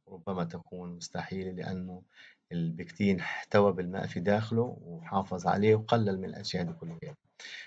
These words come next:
لذلك enzyme supplier must therefore provide the user complete information on، يعني اللي بدي يزودنا بالأنزيمات حتى نستعملها في المصانع، نستعملها لازم يكون يزودنا بالمعلومات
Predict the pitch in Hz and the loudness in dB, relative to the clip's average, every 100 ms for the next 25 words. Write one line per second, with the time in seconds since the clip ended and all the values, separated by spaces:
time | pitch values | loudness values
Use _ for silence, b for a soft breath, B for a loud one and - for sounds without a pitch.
0 | - 92 101 107 98 95 - 90 82 98 | -10 4 8 10 8 4 -4 -4 4 6
1 | 90 85 82 - b _ - 95 95 95 | 6 2 -4 -14 b _ 2 4 6 2
2 | 90 95 95 - - 87 85 - 87 82 | 2 -4 -6 -12 -6 -2 -2 -2 -2 0
3 | - 85 82 87 85 82 - _ _ 90 | -4 -12 2 6 6 6 0 _ _ -4
4 | 90 98 98 95 - 85 82 101 113 104 | -2 2 4 4 0 -8 -4 -4 -4 -4
5 | 95 87 82 85 - 82 85 - 101 85 | -8 -6 -4 -4 -2 -2 -4 -8 -8 -8
6 | 82 _ b b b b _ 110 107 107 | -8 _ b b b b _ 0 2 2
7 | 101 98 95 87 87 98 101 95 85 87 | -2 -2 -4 0 4 4 4 0 -2 -4
8 | 85 87 90 - - 87 82 87 90 90 | -2 -4 -6 -8 -12 -10 -8 -6 -6 -6
9 | 85 85 82 - 92 82 82 - 87 98 | -6 -4 -4 -4 -4 -4 -6 -6 -6 -8
10 | 90 87 82 165 98 90 87 82 - 87 | -8 -8 -10 -10 -8 -8 -8 -12 -12 -10
11 | 82 82 85 85 87 85 87 80 82 87 | -10 -8 -10 -10 -14 -18 -18 -10 -8 -6
12 | 95 | -8